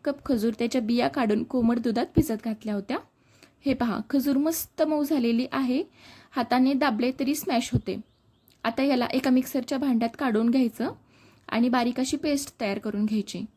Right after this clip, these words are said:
थोडीशी ओबडधोबड राहिली तरीसुद्धा चालेल, काहीच हरकत नाही.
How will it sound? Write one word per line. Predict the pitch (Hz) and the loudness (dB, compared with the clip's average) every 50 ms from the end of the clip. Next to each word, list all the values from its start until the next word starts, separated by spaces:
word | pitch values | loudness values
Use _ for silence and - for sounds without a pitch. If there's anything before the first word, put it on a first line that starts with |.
| _ _ _ _ _ - - - - - - - - - | _ _ _ _ _ -20 -20 -20 -20 -20 -20 -20 -10 -2
थोडीशी | - 277 247 277 277 - 339 | 0 0 2 2 2 2 2
ओबडधोबड | - - 262 254 233 269 269 247 285 269 - 262 254 294 | 2 4 2 4 4 4 2 4 0 0 2 0 0 0
राहिली | 294 277 240 226 254 254 - | 0 0 0 -2 -4 -4 -6
तरीसुद्धा | 247 240 254 262 269 226 202 220 254 277 | -6 -6 -4 -4 -4 -6 -2 -2 -4 -2
चालेल, | - 302 226 208 214 330 392 - | -2 -2 -2 0 -2 -2 -2 -2
काहीच | 370 330 285 254 - | 0 0 0 0 0
हरकत | 247 202 196 - 190 190 - | -2 -2 -2 -4 -8 -6 -6
नाही. | 208 190 190 | -6 -6 -6